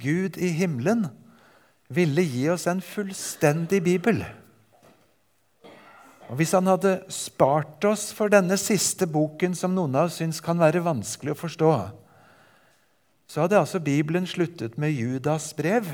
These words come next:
som er et alvorlig og viktig skrift.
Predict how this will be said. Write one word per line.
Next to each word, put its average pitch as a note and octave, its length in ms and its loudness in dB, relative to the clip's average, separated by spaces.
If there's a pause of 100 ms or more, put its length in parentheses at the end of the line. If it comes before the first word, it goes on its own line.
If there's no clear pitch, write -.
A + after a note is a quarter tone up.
(1200)
som F#3 200 -2
er F3+ 160 4
et F3+ 140 -4
alvorlig D#3+ 500 4
og E3 80 -2
viktig D3+ 360 -2
skrift. - 540 -2